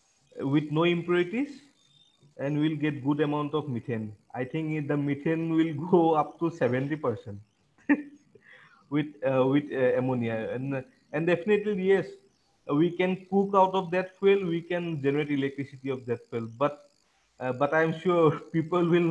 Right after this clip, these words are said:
not like <laughs> me saying this. Uh, we can use our poop to cook <laughs> and again to eat and again poop. <laughs>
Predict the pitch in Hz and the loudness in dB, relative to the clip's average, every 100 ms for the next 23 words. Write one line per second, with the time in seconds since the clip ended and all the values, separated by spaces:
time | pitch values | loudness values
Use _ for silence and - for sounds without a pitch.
0 | 165 170 160 160 165 202 165 156 165 165 | 4 4 2 2 0 0 0 0 0 0
1 | 156 165 156 147 147 - _ _ _ _ | 0 0 2 2 0 -14 _ _ _ _
2 | - 143 143 143 143 147 156 151 160 151 | -4 0 2 4 4 2 0 2 2 2
3 | 147 151 156 127 127 _ - 190 185 - | 2 2 2 0 -6 _ 0 2 0 -4
4 | 175 175 170 180 170 - _ _ _ _ | 2 2 2 0 0 -4 _ _ _ _
5 | - - - 151 147 156 180 170 190 180 | -20 -14 -4 0 2 2 0 0 0 2
6 | 180 165 170 165 160 175 190 - 170 147 | 0 2 2 2 0 0 0 0 0 0
7 | - - _ - | -6 -16 _ 6